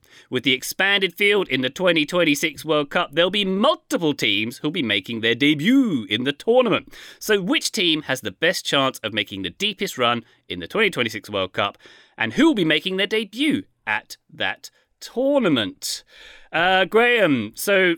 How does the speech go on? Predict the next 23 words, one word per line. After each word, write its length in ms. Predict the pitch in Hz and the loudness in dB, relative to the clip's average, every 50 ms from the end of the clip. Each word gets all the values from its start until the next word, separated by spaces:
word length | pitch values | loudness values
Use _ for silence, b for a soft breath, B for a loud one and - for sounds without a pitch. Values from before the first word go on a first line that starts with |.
| - _ | -2 _
forty-eight 360 | - 233 226 208 185 175 147 | 0 2 2 2 0 -2 0
teams 280 | - 170 165 160 143 151 | 0 0 0 0 0 0
in 60 | 151 | -2
this 140 | 143 135 151 | -2 2 2
World 180 | 151 139 139 | 2 2 2
Cup, 160 | - 160 143 | 0 -2 0
obviously, 460 | 147 139 139 139 - 160 143 131 - _ | 0 0 0 -2 0 0 0 0 -2 _
two 220 | - - 302 277 | 0 0 2 2
hundred 280 | 247 269 202 185 175 170 | 2 0 -2 -2 -4 -4
ten 280 | - - 185 165 156 147 | -2 -2 -2 -2 -2 -2
fifa 260 | - 156 143 - 135 | -2 -4 -2 -2 0
nations, 420 | 139 156 165 - - 107 104 - | 0 0 0 -2 -2 -6 -8 -6
so 80 | - 127 | -4 -2
that's, 280 | 139 143 131 - - | -2 -2 -2 -4 -10
by 220 | - - 127 123 123 | -6 -4 -2 -2 0
my 160 | 131 135 135 | 0 0 0
math, 260 | 117 107 104 - - _ _ | 0 0 -2 -4 -6 _ _
twenty-three 680 | - - 180 196 202 - - 185 170 - 185 170 160 | -2 0 0 0 0 -4 -6 -6 -6 -4 -4 -4 -4
percent 380 | 156 - 127 - - 156 - - | -2 -4 -4 0 0 0 0 0
of 140 | 104 101 - | -6 -10 -4
all 240 | - 135 135 123 117 | -4 -2 -2 -2 -4
soccer 300 | - - 127 - - 117 | -4 -4 -4 -4 -4 -4
countries 500 | - - 135 135 - - 131 104 101 | -2 -2 -4 -4 -4 -4 -4 -4 -4